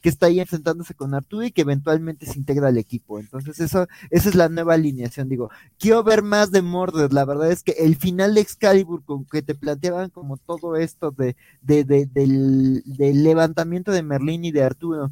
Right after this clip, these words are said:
y de que Mordred es mutante, está inte-, está prometedor, entonces creo que aquí van,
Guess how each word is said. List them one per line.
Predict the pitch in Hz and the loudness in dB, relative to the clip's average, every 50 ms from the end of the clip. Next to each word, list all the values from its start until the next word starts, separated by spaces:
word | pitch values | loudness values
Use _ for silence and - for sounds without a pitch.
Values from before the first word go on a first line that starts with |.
| - - _ _ - - | -10 -14 _ _ -2 2
y | 147 151 | 2 4
de | 143 151 147 | 4 4 2
que | 143 - 147 147 | 2 0 -4 -4
Mordred | 147 151 165 170 190 196 185 175 160 151 | -4 -4 -4 -4 -2 0 0 0 2 2
es | 165 160 160 | 0 -4 -4
mutante, | 165 151 139 - 156 160 170 175 233 214 190 - | -8 -14 -10 -8 -8 -8 -6 -4 -4 -4 -4 -4
está | - - - - 156 | -8 -10 -6 -4 -4
inte-, | 160 165 - 170 143 131 | -4 -2 -2 -2 0 0
está | 135 113 - 165 | -2 -2 -4 -6
prometedor, | 156 - 170 165 151 139 139 - 147 143 165 202 | -6 -6 -8 -10 -10 -10 -8 -6 -4 -4 -4 -4
entonces | 196 - 185 170 - | -4 -4 -6 -6 -4
creo | - 190 175 | -4 -2 0
que | - 185 | 0 0
aquí | - - - 175 175 160 - | 0 0 -4 -4 -2 0 2
van, | 160 160 160 156 | 2 2 0 -2